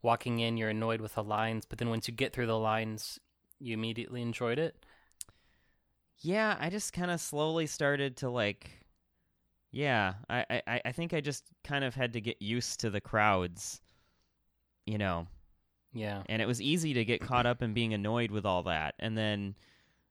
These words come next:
Speaker 1: Did,
Speaker 2: and then,
Speaker 1: did you
Speaker 2: like,
Speaker 1: think about getting that, that special pass that lets you skip, <clears throat> skip the lines?
Speaker 2: We did get that.
Speaker 1: Oh, you did? And you still were annoyed with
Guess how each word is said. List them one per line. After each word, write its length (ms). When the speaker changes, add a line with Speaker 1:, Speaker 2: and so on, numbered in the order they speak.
Speaker 1:
Did, 80
Speaker 2:
and 100
then, 120
Speaker 1:
did 40
you 80
Speaker 2:
like, 80
Speaker 1:
think 120
about 220
getting 240
that, 280
that 280
special 440
pass 440
that 160
lets 180
you 60
skip, 420
<clears throat> 320
skip 220
the 100
lines? 380
Speaker 2:
We 160
did 220
get 200
that. 240
Speaker 1:
Oh, 40
you 100
did? 380
And 120
you 80
still 500
were 140
annoyed 320
with 160